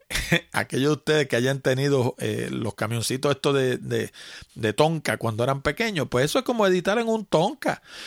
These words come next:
Qué sé yo, este, sí se puede. Yo no le voy a negar que no se puede. Y conozco gente que hacen podcast, amigos míos, que los hacen en un teléfono.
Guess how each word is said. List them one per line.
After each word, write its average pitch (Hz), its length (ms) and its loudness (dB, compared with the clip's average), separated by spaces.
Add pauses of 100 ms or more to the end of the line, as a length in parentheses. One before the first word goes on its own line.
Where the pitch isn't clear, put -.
(180)
Qué 151 100 2
sé 254 240 4
yo, 208 380 4
este, 127 400 2
sí 131 260 -2
se 311 180 0
puede. 110 480 -2
Yo 127 160 -2
no 131 120 0
le 143 80 0
voy 143 180 2
a 147 80 0
negar 120 320 -2
que 110 140 -6
no 107 100 -6
se 107 140 -2
puede. 139 320 0
Y - 20 -8
conozco 151 460 0
gente 240 340 -2
que 127 100 -2
hacen 151 280 0
podcast, 156 720 0
amigos 110 420 -2
míos, 202 380 0 (380)
que 123 100 2
los 101 180 2
hacen 208 360 2
en 135 100 -2
un 120 160 -4
teléfono. 120 800 0